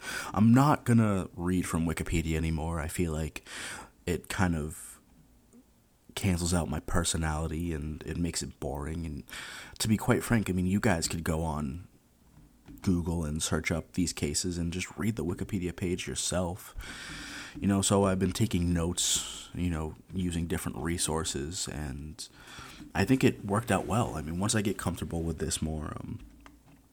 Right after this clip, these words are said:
I think it will be a very awesome podcast. And, you know, that's, that's my goal, is to give you guys a awesome podcast.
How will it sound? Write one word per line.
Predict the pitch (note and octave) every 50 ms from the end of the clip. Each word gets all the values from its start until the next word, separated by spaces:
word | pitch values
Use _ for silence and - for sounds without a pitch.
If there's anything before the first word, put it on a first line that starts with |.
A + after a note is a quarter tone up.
| _ _ - - _ _ _ _ - -
I | - F#2
think | - F2 E2+ F#2
it |
will | E2 - E2+
be | - E2+ C#2+
a | D2 D2+
very | E2 F2+ F2+ F2+ F#2 E2+ D#2
awesome | C2+ C2+ D2 - - D2 D#2
podcast. | - D#2 D#2 E2+ - - - - D#2 E2 - - - - - _ - - - - - - - - - - - - - - - - - -
And, | E2+ F2+ F2 E2+ E2+ E2 E2 E2 E2 E2 D#2+ E2+
you | F2 D#2
know, | C#2 D2+ E2
that's, | D#2+ E2+ E2+ - -
that's | - F2+ F2 -
my | - D#2+ E2
goal, | - F2 E2+ E2 C#2 A1+
is | A#1+ - -
to | -
give | E2 E2 D#2+ D#2
you | D#2+ E2+
guys | - F2 D2+ C2 B1 A1 A#1 - - - - - - - - - -
a | - - _ _ _ _ _ _ _ - - - -
awesome | G2 F2 - - - - D#2+
podcast. | - - - - - - - C#2+ - E2 F2+ - - - -